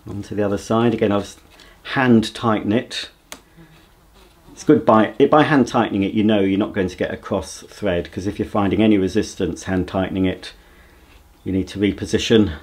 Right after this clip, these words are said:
the bolt. That'll be tight enough for the purpose of this video. And then the bag hooks on to the bag support spring, like so.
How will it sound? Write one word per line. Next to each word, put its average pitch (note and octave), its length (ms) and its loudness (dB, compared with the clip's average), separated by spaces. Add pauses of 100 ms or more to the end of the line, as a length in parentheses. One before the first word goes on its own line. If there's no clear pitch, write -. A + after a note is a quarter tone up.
(140)
the G2+ 80 -4
bolt. G#2 500 2 (320)
That'll A#2 280 -2
be G2+ 100 0
tight G2+ 380 -4
enough F#2 420 -6 (460)
for - 120 -8
the A2 80 0
purpose A#2 400 0
of G2+ 180 0
this D#3 260 2
video. E2+ 560 -2 (520)
And C#3+ 220 2
then C#3+ 140 4
the C3+ 80 2
bag D#3 520 2 (1160)
hooks - 340 -2
on C3+ 300 2 (320)
to - 140 -12
the A2+ 80 0
bag A#2+ 260 2
support - 720 -2
spring, E3+ 600 4 (2500)
like G2+ 260 -6
so. B3 480 4